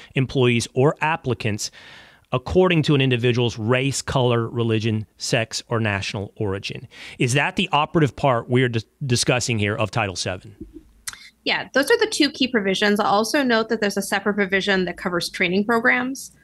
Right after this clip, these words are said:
Speaker 2: And that's another big blind spot for a lot of companies. They, again, they get focused in on thinking this really only, uh, relates to hiring, firing, compensation.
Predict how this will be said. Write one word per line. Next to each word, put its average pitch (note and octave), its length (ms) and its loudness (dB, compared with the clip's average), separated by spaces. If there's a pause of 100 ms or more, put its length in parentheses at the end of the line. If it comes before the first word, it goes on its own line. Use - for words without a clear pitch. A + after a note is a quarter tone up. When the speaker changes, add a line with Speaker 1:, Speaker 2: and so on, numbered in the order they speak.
(140)
Speaker 2:
And G3+ 160 0
that's A3+ 180 0
another G#3+ 280 4
big G3+ 360 -4
blind F3+ 320 0
spot F3+ 340 0
for - 160 -4
a F3 80 2
lot F3 240 2
of F3 120 -8
companies. F#3 680 -2
They, F3+ 240 0
again, G#3+ 500 0 (160)
they G#3 80 -4
get A3 320 -2
focused A#3+ 420 0
in G#3+ 120 2
on G3 160 2
thinking G3 320 -4
this F#3 180 -4
really G#3 220 4
only, G3 540 0 (500)
uh, E3+ 200 0
relates F3+ 420 -2
to E3+ 180 0
hiring, F3+ 400 2
firing, F3+ 460 0
compensation. E3 880 -2